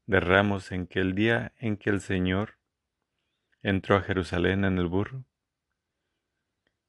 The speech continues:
Después, cuando entró al templo y tiró todas las cosas. ¿Qué sucedió en esta Semana Mayor? La preparación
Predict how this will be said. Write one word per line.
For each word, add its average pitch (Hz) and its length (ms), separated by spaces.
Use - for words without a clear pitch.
Después, - 880
cuando 98 260
entró 95 240
al 110 140
templo 113 580
y 110 80
tiró 98 300
todas 95 180
las 90 180
cosas. 113 600
¿Qué 127 160
sucedió 98 540
en 98 100
esta 98 460
Semana 90 400
Mayor? 85 500
La 104 160
preparación 98 920